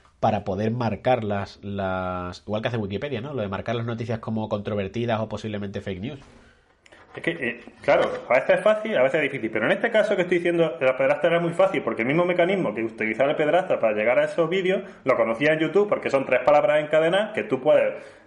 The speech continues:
Speaker 2: eh, buscarlas como palabras clave, como el programador, de, y lo quita. Entonces, el hecho de que no estuviesen quitando, me indica, es como el problema no es el medio, el problema no es, el problema es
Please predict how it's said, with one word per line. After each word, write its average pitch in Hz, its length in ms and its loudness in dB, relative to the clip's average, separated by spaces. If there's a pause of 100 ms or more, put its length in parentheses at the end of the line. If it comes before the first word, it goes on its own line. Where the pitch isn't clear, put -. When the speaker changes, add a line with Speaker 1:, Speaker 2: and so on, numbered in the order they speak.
(120)
Speaker 2:
eh, 117 260 0
buscarlas 147 460 2
como 110 420 -2
palabras 131 400 2
clave, 170 320 4
como 117 140 0
el 110 80 -2
programador, 113 540 2
de, 165 100 2
y 123 180 -4
lo 104 100 0
quita. 113 220 -2
Entonces, 113 300 2
el 170 80 4
hecho 220 180 0
de 196 60 2
que 190 80 2
no 185 60 4
estuviesen 180 300 0
quitando, 170 440 0
me 123 80 -6
indica, 135 280 -2 (360)
es - 100 -6
como 113 140 -4
el 107 80 -8
problema 185 260 2
no 180 140 2
es 156 80 6
el 127 100 0
medio, 143 320 0
el - 80 -2
problema 143 300 0
no 143 260 4
es, 139 320 0 (380)
el - 80 -4
problema 147 400 2
es 185 120 0